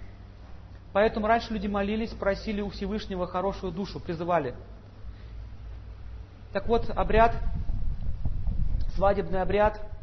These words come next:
и, и, и потом через некоторое время обряд вложения семени был. И это делалось довольно-таки быстро, долго не тянулось, потому что пока чувства сильные, любовь сильна, и у них будет желанный ребёнок. Потом обычно бывает со временем отношения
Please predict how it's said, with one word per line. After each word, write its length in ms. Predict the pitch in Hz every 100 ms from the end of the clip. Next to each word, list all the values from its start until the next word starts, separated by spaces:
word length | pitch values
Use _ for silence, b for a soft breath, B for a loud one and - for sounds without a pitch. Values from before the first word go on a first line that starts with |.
| - -
и, 80 | 185
и, 560 | 190 190 190 - 202
и 40 | 196
потом 360 | 196 190 208
через 140 | 202 190
некоторое 200 | 185 185
время 260 | 202 185
обряд 540 | - 175 170 196 - -
вложения 440 | 151 180 175 185 185
семени 360 | - 185 175
был. 260 | 165 151 131 B B B B B
И 80 | -
это 200 | 202 208
делалось 280 | 190 214 190
довольно-таки 400 | 196 196 196 -
быстро, 340 | - 196 165
долго 280 | 156 202 185
не 100 | 185
тянулось, 400 | 185 190 180 131
потому 400 | - - 180 202
что 120 | 202
пока 240 | 202 196 196
чувства 300 | 202 - 185
сильные, 380 | - 220 202
любовь 300 | 165 165 185
сильна, 360 | - 185 196 208 - B B B B -
и 200 | 180 180
у 40 |
них 160 | 190 175
будет 160 | 185
желанный 340 | 160 180 175 165
ребёнок. 360 | 165 165 135
Потом 340 | - - 208 180
обычно 300 | 175 - 175
бывает 320 | - 170 156
со 80 | 170
временем 300 | 175 170 151
отношения 420 | - 160 165 139